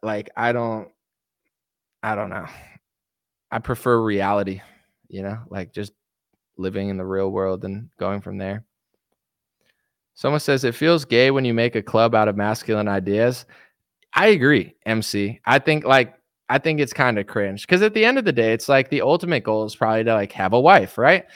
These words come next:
And if you have a wife, you don't have to impress Twitter or the manosphere. You just do it and make, make kids.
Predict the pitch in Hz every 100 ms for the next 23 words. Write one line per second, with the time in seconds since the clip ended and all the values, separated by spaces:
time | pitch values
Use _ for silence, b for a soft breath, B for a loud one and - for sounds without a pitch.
0 | B B 208 214 196 240 220 175 220 202
1 | 143 160 196 165 175 185 - 170 139 -
2 | 160 160 - 170 180 139 131 123 120 113
3 | 143 160 - 110 110 117 127 123 - -
4 | 123 104 - 104 104 - 104 107 98 107
5 | - 131 95